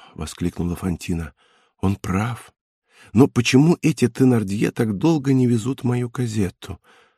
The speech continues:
О, она скоро приедет. Наконец-то я дождусь счастья видеть мою дочурку возле себя". Тенардье, между тем, не выпускали девочку из рук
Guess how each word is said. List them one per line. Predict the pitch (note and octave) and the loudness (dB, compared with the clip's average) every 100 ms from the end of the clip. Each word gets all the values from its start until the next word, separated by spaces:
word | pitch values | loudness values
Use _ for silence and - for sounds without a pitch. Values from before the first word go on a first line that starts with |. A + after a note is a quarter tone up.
| _ _ _ - | _ _ _ -8
О, | A#2 B2 | -6 -2
она | G#2+ G2 A2+ | -2 -2 -2
скоро | - D#3 D3+ | -2 -2 -2
приедет. | B2+ C3 D#3+ D#3+ G2 _ _ _ _ _ _ - | 0 -2 0 -4 -6 _ _ _ _ _ _ -4
Наконец-то | G2 G#2+ A#2 B2 - G2 | -2 2 2 2 0 0
я | G2+ | 0
дождусь | G2 G2+ F#2 A#2 | 0 -2 -2 -4
счастья | - - B2+ A#2+ - | -4 -2 -2 -2 0
видеть | G2+ C3+ B2+ - | 2 4 2 2
мою | A#2 A2 | 2 2
дочурку | G2+ F#2+ C3+ C3 - G#2+ | 0 0 -2 -4 -2 -2
возле | F#2+ F#2 F2+ | 0 -2 -6
себя". | - - - - _ _ _ _ _ _ _ _ _ _ _ _ _ _ _ _ | -8 -12 -12 -20 _ _ _ _ _ _ _ _ _ _ _ _ _ _ _ _
Тенардье, | - A2+ C3+ C3+ C#3 F#3 | 4 8 8 6 6 6
между | E3 C#3 C3+ | 6 4 2
тем, | B2 E3 C#3+ | 4 6 8
не | C3+ | 8
выпускали | C#3 C#3+ - B2 G#2 | 6 2 0 0 2
девочку | F2 G2+ F2 - - | 2 2 2 0 -2
из | F2+ E2 | -2 4
рук | C#3 D3 | 4 2